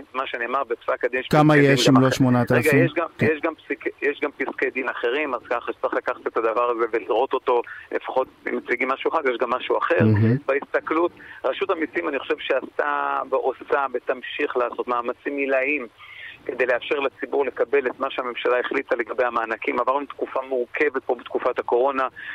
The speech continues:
Speaker 1: אני חושב שרשות המיסים הוכיחה שגוף שהוטל עליה למעשה, רשות המיסים, ואתה צודק שאמרת שהפכנו להיות, שחלק מ-, מגוף גובה לגוף משלם, כגוף תפעולי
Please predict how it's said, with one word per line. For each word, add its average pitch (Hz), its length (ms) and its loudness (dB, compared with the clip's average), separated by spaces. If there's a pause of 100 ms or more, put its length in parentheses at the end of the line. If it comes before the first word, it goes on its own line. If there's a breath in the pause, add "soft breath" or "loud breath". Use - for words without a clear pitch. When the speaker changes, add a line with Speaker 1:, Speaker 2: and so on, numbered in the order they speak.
(140 loud breath)
Speaker 1:
אני 123 120 -4
חושב 131 160 -8
שרשות 135 340 -2
המיסים 131 260 -6
הוכיחה 131 580 0 (300 loud breath)
שגוף - 320 -2 (160)
שהוטל 151 600 0
עליה 139 260 2
למעשה, 127 580 0
רשות 120 300 -4
המיסים, 127 320 -6
ואתה 123 220 -2 (160)
צודק 135 360 2
שאמרת 123 440 -2
שהפכנו 127 520 -2
להיות, 127 220 2 (280 loud breath)
שחלק - 460 -4
מ-, 123 140 -2
מגוף 131 340 0
גובה 127 320 0
לגוף 120 340 -2
משלם, 131 460 -2 (340 loud breath)
כגוף 151 360 0 (120)
תפעולי 147 600 0